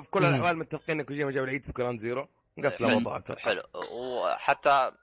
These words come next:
Speaker 3: يعني أستغرب من ليجندري جابها من أفضل ألعاب السنة، لكن يظل رايه وأحترمه. عمومًا،
Speaker 2: طيب،
Speaker 3: آه،
Speaker 2: ب-،
Speaker 3: نروح.
Speaker 2: بس عندي، آه،
Speaker 1: مم.
Speaker 2: تذكرة
Speaker 3: خلاص.
Speaker 2: بسيطة. أذ-، أذك-، أذك-، أذكر المستمعين.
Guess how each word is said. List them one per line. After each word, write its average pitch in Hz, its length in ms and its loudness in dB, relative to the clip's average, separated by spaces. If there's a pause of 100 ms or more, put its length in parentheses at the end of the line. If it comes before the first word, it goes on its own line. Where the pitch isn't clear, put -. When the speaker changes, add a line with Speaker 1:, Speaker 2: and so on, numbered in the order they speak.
(180)
Speaker 3:
يعني 120 180 2
أستغرب 120 380 -4
من 110 100 -10
ليجندري 110 460 -8
جابها 98 440 0
من 104 120 -4
أفضل 98 200 -2
ألعاب 92 240 2
السنة، 123 220 -2
لكن 110 240 -2
يظل 107 260 0
رايه 127 320 4 (160)
وأحترمه. - 500 -8 (300)
عمومًا، 175 400 6 (500)
Speaker 2:
طيب، 151 120 10
Speaker 3:
آه، 131 180 6
Speaker 2:
ب-، 135 60 -2
Speaker 3:
نروح. 180 200 2
Speaker 2:
بس 185 140 6
عندي، 170 400 0
آه، 131 320 -2 (680)
Speaker 1:
مم. 127 140 0
Speaker 2:
تذكرة 190 220 4
Speaker 3:
خلاص. 143 160 2
Speaker 2:
بسيطة. 139 420 -6
أذ-، 143 300 -4
أذك-، 185 180 -2
أذك-، 165 460 -4
أذكر 123 560 -4
المستمعين. 110 520 -12